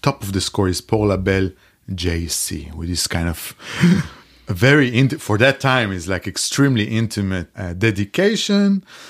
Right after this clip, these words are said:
uh, with this, uh, you know, initials. It means, like, whoever needs to understand, understands.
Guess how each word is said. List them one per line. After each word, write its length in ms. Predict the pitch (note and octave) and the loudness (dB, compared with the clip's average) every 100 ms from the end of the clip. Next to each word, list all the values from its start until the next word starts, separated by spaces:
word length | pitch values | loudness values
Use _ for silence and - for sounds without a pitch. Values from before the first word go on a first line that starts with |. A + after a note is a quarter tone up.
| A#2+ G#2 - | -20 -20 -10
uh, 280 | F#2+ F#2+ F#2 | -6 -2 -2
with 200 | F#2+ G2 | -2 -2
this, 320 | F#2+ - - | -2 -4 -4
uh, 380 | F#2+ F#2 F2 F2 | -4 -4 -4 -6
you 100 | F#2 | -4
know, 140 | F#2+ F2 | -4 -2
initials. 760 | G#2+ C3+ F3 - D#3+ D#3 D3+ A2+ | 0 2 2 2 4 6 6 4
It 60 | |
means, 260 | G#2+ G#2+ G2 | 2 2 2
like, 220 | G2 - | -2 -2
whoever 540 | G#2 G#2+ A#2 A#2 A2 | 0 4 4 6 4
needs 320 | G#2 A2+ G#2+ - | 4 2 0 -2
to 120 | A2+ | 0
understand, 640 | G2+ G2 - - G#2 G#2 G2 | 2 0 -2 0 0 0 -2
understands. 920 | F#2 F#2+ - E3 E3+ E3 D#3 D3+ C3 | -4 -6 -6 -2 0 0 0 -4 -6